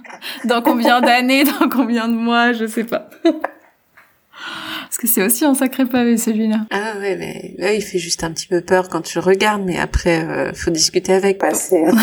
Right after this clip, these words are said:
Speaker 1: <laughs> C'est ça. Pomme, elle va nous couper, elle va dire que non, ça, ça fait partie de la pile de l'hiver, euh.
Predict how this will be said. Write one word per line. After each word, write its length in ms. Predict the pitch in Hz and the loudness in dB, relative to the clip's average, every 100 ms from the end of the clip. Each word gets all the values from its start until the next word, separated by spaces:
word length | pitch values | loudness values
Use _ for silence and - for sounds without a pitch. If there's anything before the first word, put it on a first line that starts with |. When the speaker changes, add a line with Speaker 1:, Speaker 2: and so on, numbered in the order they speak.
| 233 | 2
Speaker 1:
<laughs> 240 | 208 202 | 0 -2
C'est 180 | - 262 | 2 2
ça. 280 | - - 285 226 - - 320 - - - - - - - - _ _ _ _ _ _ - - - - 247 240 - - - - _ _ _ _ _ _ - - _ - | 2 -2 -4 -4 -6 -4 -2 -4 -4 -4 -4 -4 -8 -14 -20 _ _ _ _ _ _ -20 -20 -18 -18 -18 -20 -20 -20 -20 -20 _ _ _ _ _ _ -20 -20 _ -2
Pomme, 180 | 262 247 | 2 2
elle 100 | 214 | 2
va 120 | 196 | 2
nous 140 | 208 | 0
couper, 360 | 220 294 277 269 | 0 2 2 2
elle 160 | 277 208 | 2 2
va 100 | 202 | 0
dire 240 | 247 - | -2 -4
que 80 | 233 | -2
non, 240 | 214 247 | 0 2
ça, 180 | 269 233 | 2 0
ça 140 | 233 | -2
fait 120 | 220 208 | -4 -4
partie 320 | 214 - 233 | -6 -4 -2
de 60 | |
la 100 | 202 | -2
pile 240 | 202 - 214 | -2 -2 -2
de 100 | 220 | 0
l'hiver, 580 | 220 208 208 226 247 220 | -2 0 2 2 2 2
euh. 220 | 196 | 4